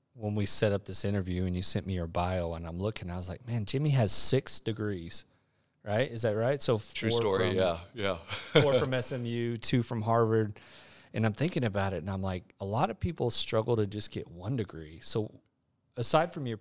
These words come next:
Speaker 1: parents really emphasizing the importance of education, what was your motivation behind just getting six degrees? Are they all,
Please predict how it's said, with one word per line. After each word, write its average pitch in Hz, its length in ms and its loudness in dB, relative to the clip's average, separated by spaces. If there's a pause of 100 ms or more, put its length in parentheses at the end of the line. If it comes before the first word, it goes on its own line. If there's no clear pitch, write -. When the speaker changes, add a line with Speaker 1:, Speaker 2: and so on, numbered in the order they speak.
(120)
Speaker 1:
parents 117 280 -2
really 101 240 0
emphasizing 95 880 0 (460)
the 107 80 -4
importance 104 340 0
of 95 80 -2
education, 90 840 -4 (500)
what 131 160 2
was 156 140 -2
your 131 80 -2
motivation 110 720 2
behind 98 540 -2
just 98 300 -4 (440)
getting 117 260 0
six - 380 0
degrees? 92 500 -8
Are 92 100 -4
they 104 140 0
all, 110 400 2